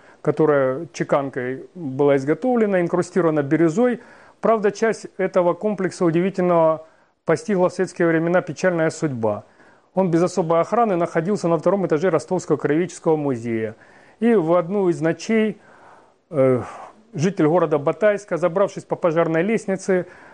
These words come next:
э, открыл окно, достал эти фалары, наиболее крупные, и унес их с собой.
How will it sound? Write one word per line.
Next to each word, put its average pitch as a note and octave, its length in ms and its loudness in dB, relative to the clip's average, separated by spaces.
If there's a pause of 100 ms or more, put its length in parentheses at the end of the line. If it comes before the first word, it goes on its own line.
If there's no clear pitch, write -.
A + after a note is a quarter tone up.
(120)
э, D#3 220 2
открыл F#3 380 2
окно, G#3+ 300 -2
достал F#3 360 0
эти E3+ 140 -2
фалары, G#3+ 680 0 (380)
наиболее F3+ 420 2
крупные, F3 540 -2
и C#4 40 0
унес G#3 300 2
их E3+ 120 -2
с - 40 -10
собой. A2+ 460 -4